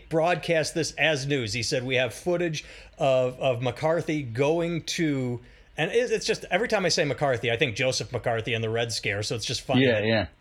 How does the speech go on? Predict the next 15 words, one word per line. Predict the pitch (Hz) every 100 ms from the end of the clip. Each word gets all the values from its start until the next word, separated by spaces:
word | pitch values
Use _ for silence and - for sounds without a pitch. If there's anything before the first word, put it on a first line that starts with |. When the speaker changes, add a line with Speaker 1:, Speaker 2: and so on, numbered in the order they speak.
| -
Speaker 2:
yeah. | 151 135
Speaker 1:
um, | 123 110 - - - - - _ -
he | 180 180
said, | 156 165
"We | 143
have | 139
actual | - 156 156 175
footage | 151 156 139
of | 139
McCarthy," | 147 151 143 - 139 139
and | - 143 135
then | 139 147
he | 143 160
played | - 143 139 139
the | 123 131 131